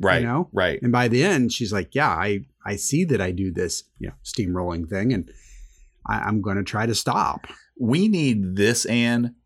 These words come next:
Speaker 1: more.
Speaker 2: Yeah. Yeah. I mean, she's always a good friend, but
Speaker 1: She is.
Speaker 2: this is where a good friend really earns their good friend credit.
Speaker 1: Right. That, that's where a good friend goes from being,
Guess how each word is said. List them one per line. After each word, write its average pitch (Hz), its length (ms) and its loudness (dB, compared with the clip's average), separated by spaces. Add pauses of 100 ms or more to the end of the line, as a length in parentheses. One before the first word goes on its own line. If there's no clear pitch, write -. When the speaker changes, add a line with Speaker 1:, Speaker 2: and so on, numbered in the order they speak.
(400)
Speaker 1:
more. 80 500 -4 (100)
Speaker 2:
Yeah. 143 680 2 (340)
Yeah. 147 260 2
I 170 80 4
mean, 160 200 4
she's 202 280 0
always 151 380 2
a 170 40 2
good 151 220 0
friend, 170 400 0
but 113 100 2
Speaker 1:
She 311 140 4
is. 113 420 0 (420)
Speaker 2:
this 147 280 0
is 185 160 2
where 135 320 2 (120)
a 123 100 0
good 117 280 2
friend 123 340 2
really 113 340 2
earns 113 420 0
their 98 280 0 (320)
good 113 220 0
friend 101 420 -2
credit. - 420 -6 (680)
Speaker 1:
Right. 120 500 2
That, 120 200 2
that's 127 260 0
where 135 160 2
a 95 100 -2
good 104 240 0
friend 104 380 0
goes 98 240 2
from 98 240 -2
being, 98 480 0